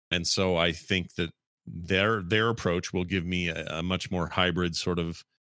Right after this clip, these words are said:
choice in between. I mean, it does m-, remove the one advantage that Stadia has, which is, hey, no box. It's just a controller, a T V. Hey, you got another controller already? You can use that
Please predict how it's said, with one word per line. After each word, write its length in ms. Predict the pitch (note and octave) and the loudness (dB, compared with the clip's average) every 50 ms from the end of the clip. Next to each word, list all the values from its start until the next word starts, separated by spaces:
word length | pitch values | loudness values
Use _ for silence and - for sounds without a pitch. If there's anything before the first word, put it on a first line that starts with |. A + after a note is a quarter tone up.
| _ _ _ _ _ _ _ _ _ _ _ - | _ _ _ _ _ _ _ _ _ _ _ -6
choice 360 | - - G#2+ F#2+ F2+ - - | -2 0 2 2 2 2 2
in 100 | G2 F2+ | 0 0
between. 460 | D#2+ E2 - - A#2 A2 G#2+ G2+ F#2 | -2 -4 -2 0 0 2 2 2 2
I 40 | F#2 | 0
mean, 140 | F#2+ G2 G2 | 0 0 0
it 80 | F#2+ F#2+ | 0 2
does 220 | A#2 A2 G#2+ G2+ | 0 0 2 0
m-, 100 | A2+ A2+ | -2 -4
remove 520 | A#2 G#2+ G2+ G#2+ G#2 G#2+ A2 A2 G#2+ F#2+ | -2 0 0 2 2 2 2 2 0 0
the 100 | G2 G2+ | 0 0
one 260 | F#2 F#2+ G2+ G#2+ G#2+ G2+ | 0 0 0 2 2 0
advantage 600 | F#2+ E2+ F2+ G2 G2 G2 F#2+ F#2+ F2+ E2+ - - | 0 0 0 2 2 2 2 0 0 -2 -2 0
that 260 | F#2+ F2+ - - - | -2 -2 -2 -2 -4
Stadia 420 | - - G#2 G2 G2 G2 F#2+ F2+ | -2 0 0 2 2 2 2 2
has, 220 | F#2 F#2+ G2+ G#2 G#2+ | 4 2 2 2 0
which 180 | A2 - - | -2 -2 0
is, 120 | G2 F2+ - | -2 -2 0
hey, 320 | - F3 D3+ F#2+ D#2+ - | 0 0 0 0 -2 -2
no 180 | G#2+ A#2 C#3 C#3+ | -2 0 0 0
box. 580 | C3 D3 C#3 A#2+ - - - - - - - _ _ - | 2 2 0 0 -2 -4 -6 -6 -6 -6 -6 _ _ -6
It's 100 | C#3 - | -4 -4
just 180 | - D#3+ - - | -2 -2 -2 -4
a 40 | G2+ | -4
controller, 560 | G2 F#2+ - - C3 B2+ C3 C3 C3 C3+ C3+ | -4 -6 -2 0 0 2 2 2 0 0 -2
a 120 | - - | -4 -6
T 200 | - - C3 B2+ | -4 -2 0 0
V. 300 | A#2 A#2 B2 B2 C3 C3 | 2 0 0 0 0 0
Hey, 160 | - C#3+ F#3 D#3+ | 0 0 0 2
you 80 | G#2 | 4
got 100 | G2+ G#2 | 2 4
another 220 | G#2+ A2 B2 C3 C3 | 4 2 2 0 -2
controller 420 | - A#2+ - - C#3 C#3+ C#3+ C#3+ | -4 -4 -4 -2 0 0 2 2
already? 280 | C#3+ C#3+ D#3 E3+ F3+ G3+ | 2 2 0 0 0 -2
You 180 | - G#3 G#3 | -4 -4 -4
can 100 | F#3+ D#3 | -2 -2
use 160 | D#3 F3 E3 | -2 -2 -2
that 200 | F#3+ A3+ A#3+ - | -2 -2 -4 -4